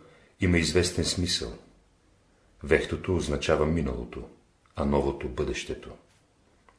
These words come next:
Вехтото означава погрешките на човека, а новото – това са благата, които му се дават.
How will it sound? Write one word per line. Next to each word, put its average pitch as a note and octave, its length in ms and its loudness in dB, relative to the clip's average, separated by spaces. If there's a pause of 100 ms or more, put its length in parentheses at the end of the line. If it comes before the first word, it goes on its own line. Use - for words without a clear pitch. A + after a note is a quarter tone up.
(1080)
Вехтото D#2 460 2
означава D2+ 440 2
погрешките - 560 0
на C2+ 120 -4
човека, - 540 -4 (920)
а D#2+ 100 2
новото – E2+ 520 -2 (160)
това D#2+ 220 2
са C2 220 -2
благата, D2 520 2
които D#2 280 -4
му C#2+ 100 -4
се - 160 -4
дават. C#2 540 -6